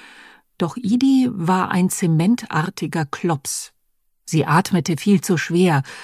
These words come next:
wie ein aufgeblähter alter Onkel nach dem Essen. Und weil sie äußerst ungern Treppen stieg, bettelte sie nun darum, die vier Stockwerke zur Wohnung hinaufgetragen zu werden,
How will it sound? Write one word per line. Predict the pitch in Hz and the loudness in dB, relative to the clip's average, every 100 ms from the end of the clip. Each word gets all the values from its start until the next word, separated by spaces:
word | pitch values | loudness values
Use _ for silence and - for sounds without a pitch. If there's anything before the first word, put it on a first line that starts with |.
| - - | -20 -14
wie | - 170 - | -4 -2 0
ein | 151 - | 0 0
aufgeblähter | 170 - 190 143 160 175 - - | -2 0 0 2 2 2 0 -2
alter | 160 180 175 - | -2 -2 -2 0
Onkel | 185 - 147 | 0 0 0
nach | 139 - | 0 0
dem | 143 | 0
Essen. | 120 - - 127 - _ _ _ - | 0 -2 -4 -6 -8 _ _ _ -2
Und | 185 170 | 0 2
weil | 170 | 0
sie | 156 156 - | 0 -4 -2
äußerst | 202 240 170 - | -2 -2 -4 -2
ungern | 247 254 180 151 | 4 4 4 0
Treppen | - 208 - 175 | -2 -6 -2 -4
stieg, | - 170 226 - - - - - | -2 -6 -6 -10 -18 -20 -20 -6
bettelte | - 214 247 - 190 | -2 0 0 0 -2
sie | 175 185 | 0 2
nun | 180 175 | 2 2
darum, | 175 170 180 160 | 0 4 4 4
die | 180 | 0
vier | - 202 180 | 0 0 0
Stockwerke | - 175 - 156 151 175 | 0 -4 0 0 0 -4
zur | 151 180 156 | -6 -4 0
Wohnung | 170 190 165 | 4 6 6
hinaufgetragen | 185 165 170 - - 156 - 139 139 143 | 6 4 2 0 -2 -4 -4 -4 -2 -2
zu | - 156 | -4 -4
werden, | 151 143 151 | -2 2 2